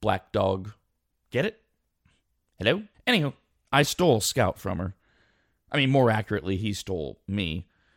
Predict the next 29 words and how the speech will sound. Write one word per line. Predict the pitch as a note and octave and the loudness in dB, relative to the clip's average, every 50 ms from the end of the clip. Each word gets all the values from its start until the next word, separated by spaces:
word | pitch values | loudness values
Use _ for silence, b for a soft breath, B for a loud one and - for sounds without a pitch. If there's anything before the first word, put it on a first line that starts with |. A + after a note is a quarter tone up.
| _ _ _ _ _ _ _ _ _ _ _ | _ _ _ _ _ _ _ _ _ _ _
From | _ D3+ C#3+ C#3 | _ -4 -2 0
the | C#3 | 0
moment | C#3 C#3+ C#3+ D3 D3 D3 C#3+ | 2 2 2 2 2 0 -2
I | A#2+ B2+ | -2 -4
met | C3 B2+ B2+ B2 A2+ - | -2 0 2 2 0 0
him, | C3 A#2+ A#2 A#2 - | -2 -4 -4 -4 -2
all | A2+ A2+ A#2 B2 B2 | 0 0 2 2 0
of | A#2 A2+ | 0 -2
my | B2 A#2 A2+ A2 A2 G#2 - _ _ _ | -2 -2 0 -2 -2 -4 -8 _ _ _
rigid | - F#2 G2 G2+ G#2 A2+ A#2+ B2+ A#2+ A2+ A#2 B2 A#2+ A#2+ A#2+ G#2+ | -10 -8 -6 -2 0 2 2 2 0 0 0 0 0 0 -2 -4
German | F#2 F#2+ G#2+ A#2 A#2 A#2 A#2+ A#2+ | -6 -4 -4 -4 -2 -2 -4 -4
Shepherd | A2+ A2+ - - A2 A2 - A#2 A2+ A2+ A#2 F#2 | -6 -6 -4 -4 -4 -4 -2 -4 -6 -6 -4 -2
dog | A2 G#2 G#2 G#2+ A2+ G2 F2+ | 0 2 2 2 0 -2 -4
rules | G2 G#2+ G#2+ G#2 G#2+ A2+ G#2+ G#2 - - - _ _ _ _ _ _ | -4 -4 -2 -2 -2 -4 -4 -6 -8 -14 -18 _ _ _ _ _ _
went | F2+ F#2+ G2 F#2 | -6 -4 -2 -2
out | F#2+ G2 G2 - | -2 -4 -4 -6
the | F#2+ | -8
window. | F2+ D#2 C#2+ C2+ G#1+ - - _ _ _ _ _ _ _ _ _ _ _ _ _ _ _ _ _ _ _ _ _ _ | -8 -8 -8 -10 -12 -14 -14 _ _ _ _ _ _ _ _ _ _ _ _ _ _ _ _ _ _ _ _ _ _
I | - | -6
didn't | F#2 G#2+ A#2+ A#2+ | -4 -4 -4 -4
care | - G2+ G#2 G#2 G#2+ G#2+ | -2 0 2 2 2 2
that | A2 | 0
he | A2 G#2 | -2 -2
got | F#2+ G2 G2 | -4 -2 -4
up | A2 G#2+ - | -4 -2 -2
onto | G#2 G#2 G#2+ G#2+ | -2 -2 -2 0
the | A2+ A#2 | -2 -2
sofa | - - - G#2 G#2 G#2 G2+ - G#2+ | -2 -2 -2 0 -2 -2 -2 -2 -2
or | G#2+ G#2+ A2 G#2+ G2 F#2 F2 | -2 0 0 -2 -2 -4 -6